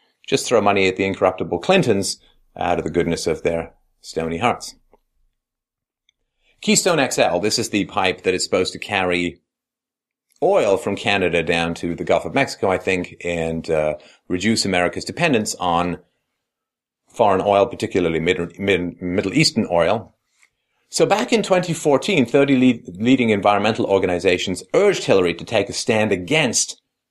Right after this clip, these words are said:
Keystone X L oil pipeline, but she still refuses to talk about it.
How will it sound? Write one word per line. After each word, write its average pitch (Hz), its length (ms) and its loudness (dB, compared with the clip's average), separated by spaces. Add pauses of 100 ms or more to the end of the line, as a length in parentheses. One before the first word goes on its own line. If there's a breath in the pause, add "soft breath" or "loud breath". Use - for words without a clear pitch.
(100)
Keystone 101 460 0
X 87 200 -6
L 85 260 4
oil 87 180 2
pipeline, 98 540 -2 (200)
but 123 120 2
she 139 80 2
still 190 200 2
refuses 120 420 0
to 160 100 -8
talk 269 240 0
about - 220 -10
it. - 120 -16